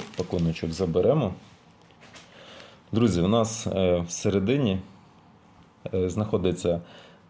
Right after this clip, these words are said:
срібна монета, срібна монета монетного двору Чехії. А, ні, перепрошую, мене тут поправляють, що в нас все-таки медаль ось тут написи-,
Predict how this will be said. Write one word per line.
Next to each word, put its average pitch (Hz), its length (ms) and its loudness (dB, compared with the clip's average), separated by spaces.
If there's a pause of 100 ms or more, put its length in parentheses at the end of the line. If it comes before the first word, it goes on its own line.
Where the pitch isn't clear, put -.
(100)
срібна 95 440 2
монета, 98 600 2 (220)
срібна 92 640 -2
монета 98 460 2
монетного 95 500 2
двору 92 480 0
Чехії. 127 520 -2 (520)
А, 104 180 2
ні, 98 220 2 (260)
перепрошую, 98 560 0
мене 92 180 2
тут - 240 -6 (540)
поправляють, 104 540 4
що 90 220 0
в 87 60 2
нас 90 400 0
все-таки 92 640 -2
медаль 95 480 2
ось 104 160 -2
тут 110 200 -6
написи-, 113 580 -2